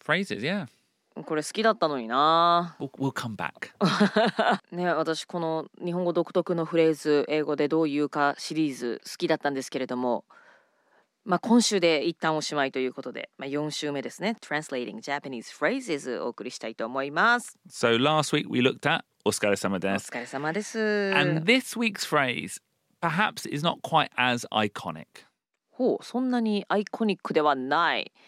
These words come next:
Speaker 2: よろしくお願いしますや、お疲れ様ですほど象徴的ではない。いかにも日本語っぽいフレーズではない。けれども、よく出てくる。
Speaker 1: But I would still say it's in the top ten business phrases, Japanese
Speaker 2: Top
Speaker 1: business phrases? Is there a top ten?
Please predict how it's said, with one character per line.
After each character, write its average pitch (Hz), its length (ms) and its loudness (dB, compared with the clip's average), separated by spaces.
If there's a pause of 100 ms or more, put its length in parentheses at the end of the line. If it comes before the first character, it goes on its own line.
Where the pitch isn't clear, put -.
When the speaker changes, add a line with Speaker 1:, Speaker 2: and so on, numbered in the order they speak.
(420)
Speaker 2:
よ 196 120 4
ろ 370 120 4
し - 120 -4
く 339 80 -2
お 339 60 4
願 320 180 4
い 294 60 2
し 269 100 -4
ま 285 140 0
す 226 120 -4
や、 220 180 4
お 220 100 4
疲 - 220 -4
れ 294 80 2
様 277 220 0
で 269 100 2
す 214 320 2
ほ 302 240 2
ど 220 240 4 (120)
象 247 320 2
徴 226 280 0
的 214 220 -4
で 220 100 6
は 135 120 2
な 165 300 2
い。 - 60 -12 (800)
い 202 100 -2
か 233 160 0
に 254 80 4
も 147 240 2 (420)
日 170 140 -4
本 170 160 0
語 160 60 4
っ 160 80 4
ぽ 165 160 6
い 131 40 4
フ 139 100 -8
レ 151 100 2
ー - 20 0
ズ 143 80 -2
で 139 80 2
は 117 140 0
な 127 220 0
い。 85 100 -12 (400)
け 175 100 2
れ 170 100 4
ど 139 120 0
も、 202 320 0 (480)
よ 160 80 0
く 147 80 -2
出 151 100 4
て 156 80 0
く 117 120 -10
る。 - 100 -16 (200)
Speaker 1:
But 202 180 2 (360)
I 160 140 4
would 190 120 2
still 233 260 2
say 170 260 4
it's 151 160 -4
in 156 80 -2
the 147 80 -2 (120)
top - 300 0 (200)
ten 226 480 2 (640)
business 190 340 4
phrases, 220 480 -2
Japanese 202 360 0
Speaker 2:
Top - 20 -4
Speaker 1:
business 208 260 0
phrases? 240 560 0
Is - 140 0
there 175 60 4
a - 20 4
top - 200 0
ten? 220 340 0